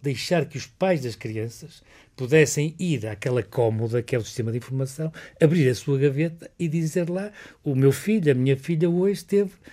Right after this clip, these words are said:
uma cirurgia ao apêndice", ou foi ao médico dentista para ver se tinha cáries. E os responsáveis na altura, não, o, da, da, o equivalente ao que são hoje os, os serviços que tratam disto, não deixaram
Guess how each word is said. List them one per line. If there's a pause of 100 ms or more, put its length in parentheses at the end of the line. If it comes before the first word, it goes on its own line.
(100)
uma
cirurgia
ao
apêndice", (260)
ou
foi
ao
médico
dentista (200)
para
ver
se
tinha
cáries. (680)
E
os
responsáveis
na
altura,
não,
o,
da,
da, (300)
o
equivalente
ao
que
são
hoje
os,
os
serviços
que
tratam
disto,
não
deixaram